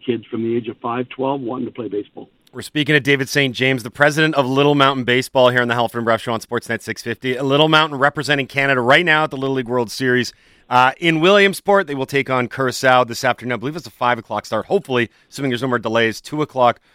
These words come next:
Speaker 2: our time. Uh, David, with regards to this, you know, I coached, I still do coach, uh, Little League at Hastings, so I understand how competitive and how difficult and how hard it is to get through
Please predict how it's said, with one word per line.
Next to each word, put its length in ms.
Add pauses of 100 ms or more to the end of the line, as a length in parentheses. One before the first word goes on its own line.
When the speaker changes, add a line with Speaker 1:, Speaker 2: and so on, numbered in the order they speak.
(160)
Speaker 2:
our 120
time. 280 (260)
Uh, 220 (120)
David, 480 (280)
with 240
regards 420
to 80
this, 180
you 100
know, 120
I 140
coached, 640 (120)
I 120
still 260
do 160
coach, 460
uh, 80
Little 280
League 200
at 80
Hastings, 420
so 160
I 160
understand 460
how 340
competitive 640 (280)
and 120
how 120
difficult 380
and 80
how 80
hard 220
it 80
is 140
to 100
get 400
through 400